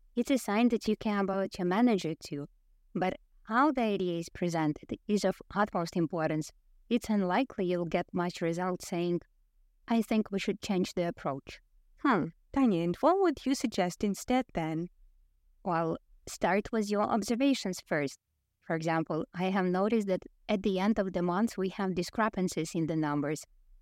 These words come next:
Speaker 1: Then use a question to present your idea and engage your manager in the conversation, like,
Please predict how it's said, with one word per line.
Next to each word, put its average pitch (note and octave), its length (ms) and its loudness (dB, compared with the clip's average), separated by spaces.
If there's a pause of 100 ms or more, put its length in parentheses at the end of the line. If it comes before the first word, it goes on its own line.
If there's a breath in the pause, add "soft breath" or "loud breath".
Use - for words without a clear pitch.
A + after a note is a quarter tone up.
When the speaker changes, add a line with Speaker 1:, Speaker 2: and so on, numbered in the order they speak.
(180)
Speaker 1:
Then B3 220 6
use A3 200 4
a G3 80 0
question G#3 460 -2
to - 140 -6
present G3 480 0
your E3+ 80 -2
idea F3+ 540 2
and F#3+ 240 -2
engage G3+ 520 -2
your E3+ 120 -2
manager F3+ 440 -2
in E3 120 0
the E3+ 100 -2
conversation, F3 880 -2
like, E3+ 340 -4